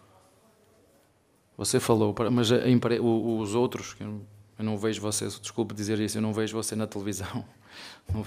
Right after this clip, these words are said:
não sei se está, se calhar até está, mas eu não está, pois não, pronto, mas eu não vejo.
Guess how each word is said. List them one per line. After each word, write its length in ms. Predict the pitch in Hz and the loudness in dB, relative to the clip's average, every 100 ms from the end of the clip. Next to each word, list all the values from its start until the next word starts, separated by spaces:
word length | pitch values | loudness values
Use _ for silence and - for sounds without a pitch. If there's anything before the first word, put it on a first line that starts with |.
| 107 | -4
não 80 | |
sei 160 | 104 110 | -2 -2
se 80 | - | -4
está, 240 | - 104 | -2 -2
se 80 | - | -2
calhar 220 | 104 101 | 0 2
até 160 | 101 107 | 2 2
está, 180 | 104 104 | 0 0
mas 160 | 101 | 0
eu 60 | 104 | 0
não 160 | 107 | 2
está, 200 | 101 90 | 2 2
pois 160 | 92 101 | 2 0
não, 100 | 98 | -2
pronto, 200 | 101 101 | -6 -6
mas 140 | 101 | -2
eu 80 | 117 | -2
não 140 | 110 104 | -2 -4
vejo. 200 | 104 | -6